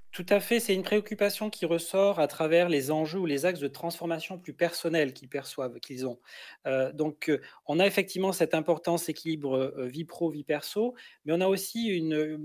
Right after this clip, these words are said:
un nouvel élément qui est la prise en compte des émotions des équipes. Euh, les dirigeants se, se, se regardent et sont attachés à, à analyser, à comprendre quelles sont les émotions de leurs équipes pour pouvoir engager les projets de transformation ou,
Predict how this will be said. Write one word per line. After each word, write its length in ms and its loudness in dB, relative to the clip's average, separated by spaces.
un 120 -4
nouvel 340 4
élément 380 4
qui 160 -4
est 40 6
la 100 6
prise 240 -4
en 100 -2
compte 220 -2
des 240 -2
émotions 440 -2
des 240 -4
équipes. 320 -8
Euh, 140 -2
les 140 -4
dirigeants 440 -2
se, 360 -4
se, 260 -8
se 400 -10
regardent 640 0
et 80 -6
sont 160 -6
attachés 360 -2
à, 120 0
à 280 -4
analyser, 440 0
à 100 2
comprendre 500 -4
quelles 140 0
sont 160 -4
les 240 -2
émotions 360 0
de 40 -2
leurs 200 0
équipes 260 -8
pour 120 -12
pouvoir 300 0
engager 500 2
les 120 4
projets 440 -2
de 100 -2
transformation 840 -6
ou, 160 -2